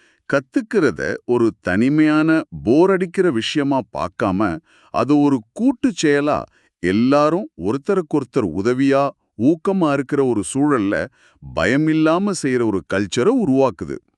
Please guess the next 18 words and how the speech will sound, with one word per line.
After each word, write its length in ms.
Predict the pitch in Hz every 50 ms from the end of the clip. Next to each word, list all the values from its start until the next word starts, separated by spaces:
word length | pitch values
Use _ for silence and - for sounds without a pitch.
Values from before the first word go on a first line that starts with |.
| _ _ -
ஸ்டூடெண்ட்ஸ் 580 | - - - 180 240 262 254 147 113 107 - - - _ _ _ -
சும்மா 380 | - - - 143 165 175 185 165 - -
தகவலை 420 | - 120 127 175 196 190 185 175 131 82 65 71
வாங்கிக்கிறவங்களா 880 | 82 95 147 220 240 269 262 202 - 175 170 165 165 160 151 139 110 87 69
இல்லாம, 420 | 71 78 87 98 117 110 95 69 67 78 127 - - _ _ _ _ _ -
அறிவை 420 | 87 101 135 170 214 226 202 214 175 123 101
உருவாக்குறவங்களா, 1000 | 107 135 180 233 254 262 254 254 220 - 190 160 147 123 113 95 73 65 57 50 50 _ _ _ _ _ _ -
அவங்க 380 | 73 98 113 120 113 107 101 -
கத்துக்கிற 440 | - 139 139 - 311 240 269 262 180 117 -
பயணத்துக்கு 640 | - 110 123 160 202 202 147 - 110 82 - 123 175 285 - _ _ _ _ -
அவங்களே 500 | 87 98 110 120 127 131 120 120 135 185 220 - - -
ஓனரா 420 | 82 90 104 123 127 120 120 156 202
மாறுறாங்க. 500 | 170 110 87 82 80 78 78 76 73 69 67 - _ _ _ _ _
சரி, 300 | - - - 233 160 78 - _ _ _ _
நாம 300 | - 110 127 135 135 123
இவ்வளோ 240 | 120 123 143 160 170 175
நேரம் 320 | 180 190 214 240 233 180
பேசினதை 500 | - 160 156 - 165 143 117 101 113 143